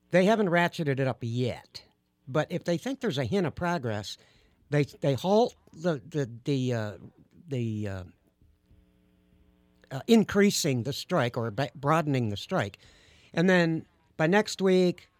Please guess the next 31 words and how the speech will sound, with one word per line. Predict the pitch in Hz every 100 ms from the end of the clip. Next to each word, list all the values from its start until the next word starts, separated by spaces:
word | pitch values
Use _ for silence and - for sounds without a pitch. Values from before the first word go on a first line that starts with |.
| _ -
the | - 147
negotiations | 147 160 165 - 156 147 143 123 131
may | 139
fall | - 151 147
apart, | - 147 131 -
and | 135 143
then | 139
they | 127
hit | 104 135
'em | 127 95 - _ _ _ _ _ 147
again. | 131 110 80 -
They | 127
ratchet | 110 131 - 127
it | 120
up | 110 117
again. | 95 85 -
So | - 135 113 - _ _ _ -
there's | 208 156
no | 147
way | 139 135
to | 127
know. | 123 123 123 131
It | 131
just | 143 -
happens | 156 147 139 -
to | 120
be | 135
right | 117 123 123
now | 123
they're | 120 117
in | 110 98